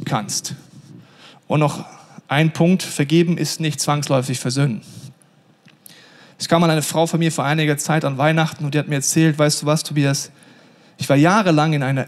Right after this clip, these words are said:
Ehe, wo mein Mann mich geschlagen hat.“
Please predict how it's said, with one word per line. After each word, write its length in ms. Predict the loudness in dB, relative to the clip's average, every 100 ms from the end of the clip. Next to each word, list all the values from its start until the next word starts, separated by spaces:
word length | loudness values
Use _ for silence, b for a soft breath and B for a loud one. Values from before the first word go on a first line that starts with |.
| 0
Ehe, 440 | 2 2 2 -2 -6 b b b b b b b
wo 140 | -2 2
mein 160 | 2
Mann 220 | 2 2
mich 160 | -2 -4
geschlagen 480 | -4 0 0 -2 -6
hat.“ 200 | -10